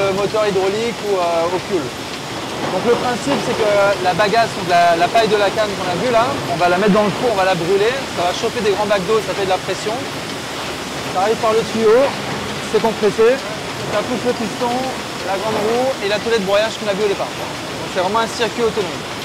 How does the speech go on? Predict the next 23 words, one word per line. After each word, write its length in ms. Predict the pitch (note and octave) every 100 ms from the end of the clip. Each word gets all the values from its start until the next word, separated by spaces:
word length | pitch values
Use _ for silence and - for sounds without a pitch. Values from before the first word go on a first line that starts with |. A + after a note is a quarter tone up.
| - - - - - - - - - - - - - - - - - - - - - - - - - - - - - - -
Alors 120 | D3
le 60 | F3
rhum 160 | F#3 F#3+
vieux, 140 | A#3
c'est 60 | A#3
un 60 | F#3+
petit 160 | D3+
peu 180 | G#3 G3+
la 260 | F#3 F3 E3
spécialité 420 | F#3 G3+ F3+ F#3
de 60 |
Montebello, 440 | F3 E3+ E3 E3+ A#3
donc 120 | F#3+ E3
on 40 |
va 80 | D#3 -
prendre, 160 | F#3 F3
euh, 840 | D#3 D3+ D3+ D3+ D3+ D3 D3 C#3+ C#3
le 240 | C#3 C#3
fameux 280 | E3 E3 E3+
distillat 400 | D#3+ - F#3+ E3+
qu'on 200 | E3+ C#3+
a 60 |
vu, 160 | C#3